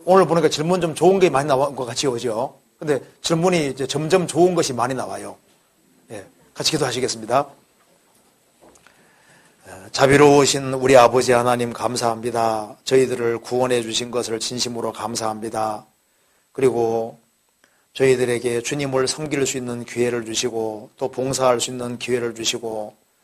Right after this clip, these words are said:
또 신앙생활을 할 수 있는 기회 주신 것을 감사합니다. 주님 오시는 그날까지 주님께서 저희들에게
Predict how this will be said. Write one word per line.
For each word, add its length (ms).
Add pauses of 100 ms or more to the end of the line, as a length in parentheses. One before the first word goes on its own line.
(380)
또 440 (100)
신앙생활을 680
할 100
수 120
있는 260
기회 280
주신 280
것을 300
감사합니다. 880 (840)
주님 280
오시는 380
그날까지 840
주님께서 840 (840)
저희들에게 840